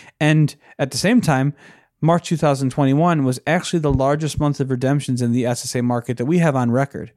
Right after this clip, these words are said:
And combining those two factors, we had the most net negative issuance of any month in the history of the S S A market in our data. Obviously extremely supportive for credit spreads. And then it's perhaps not surprising that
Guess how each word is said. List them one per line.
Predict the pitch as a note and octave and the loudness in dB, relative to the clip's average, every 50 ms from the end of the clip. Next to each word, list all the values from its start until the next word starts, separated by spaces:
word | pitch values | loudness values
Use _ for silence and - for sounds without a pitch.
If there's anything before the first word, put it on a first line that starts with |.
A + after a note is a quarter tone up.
| _ _ - - - - - - _ - | _ _ -20 -20 -20 -20 -20 -18 _ -4
And | E3 D#3+ D#3+ C#3+ B2+ - | -2 0 0 0 -2 -4
combining | - E3+ E3 E3 F3 F3 F3 E3 | 0 0 2 4 4 2 2 0
those | D#3 D3 C#3 | 0 -2 -2
two | - D3+ C#3 | -2 -2 -2
factors, | - F#3+ G3 G#3+ G#3 - D#3 C3+ D#3 | 2 2 2 0 0 -2 -6 -4 -2
we | F#3 F#3 | 0 2
had | F#3 F3+ D#3+ D3+ | 2 0 0 0
the | D3+ C#3+ | 0 0
most | C#3+ C#3 C#3 D#3 F#3+ G3 - - - | 2 2 2 2 2 0 0 -2 -2
net | D#3 D#3+ D3+ - - | -2 -2 -2 -2 -2
negative | D3+ D3+ D#3 D3 C#3+ C#3 C3 C3+ | -2 -2 0 0 0 0 0 -2
issuance | D#3+ D#3 - - C3 A#2+ A#2+ A#2+ A#2+ - - _ - - - - _ - | -2 -4 -4 -4 -4 -2 -2 -2 -4 -6 -8 _ -20 -20 -20 -14 _ -4
of | C#3 C3+ - | -4 -4 -4
any | - D#3+ F#3+ A3 G#3 | -2 0 2 2 4
month | F#3 D#3+ D3+ C#3+ - D3 | 2 2 0 -2 -2 -2
in | C#3+ | -2
the | C3+ | 0
history | C3 E3 E3 - - E3 D3+ | 0 0 -2 -2 -2 -2 -2
of | C#3 C3 | -2 0
the | C3+ C3 | 0 -2
S | C3+ - - | -2 -4 -6
S | A#2+ - | -4 -2
A | D#3+ D#3 | -2 -2
market | C3+ A#2+ A2+ A#2+ - - A2+ A#2 | 0 -2 -2 -4 -4 -6 -6 -6
in | A2+ A2+ | -4 -4
our | A2+ A2 | -4 -2
data. | A#2 D#3 D#3+ D3+ B2+ A#2 A2 A#2 - - - - _ _ _ _ _ - - - | -2 0 0 0 0 -2 -4 -6 -8 -14 -20 -20 _ _ _ _ _ -14 -8 -4
Obviously | D3 D#3+ D#3+ D3+ - - C3+ | -4 -2 -2 -2 -4 -4 -6
extremely | A#2+ - - - F3 F#3 F#3 E3+ C#3 | -6 -6 -4 -2 0 0 2 0 0
supportive | - - B2+ - - D#3 C#3+ C3+ | -2 -4 -8 -2 -2 -2 0 -2
for | - - | -4 -4
credit | - D#3+ G3+ A3 G#3 | -2 0 0 0 -2
spreads. | - - C3 C3 C#3+ D3 - - - - - - - - | -2 -2 -2 -2 -2 -4 -10 -16 -20 -20 -20 -20 -12 -4
And | - D3+ D3 D3+ C3+ - _ - | 0 0 2 0 0 -4 _ -4
then | - D3+ C#3+ | 0 0 0
it's | C#3+ B2+ - | 0 -2 -4
perhaps | - - D#3+ D#3+ D#3 - - | -2 2 2 2 2 2 0
not | D#3 C#3 - | -2 0 0
surprising | - B2 - E3+ F3+ F#3+ F3+ D3+ D3 C3+ C3 | -2 -2 2 2 4 4 4 2 2 2 2
that | C3+ C3+ C3 - - - | 2 2 0 -2 -6 -20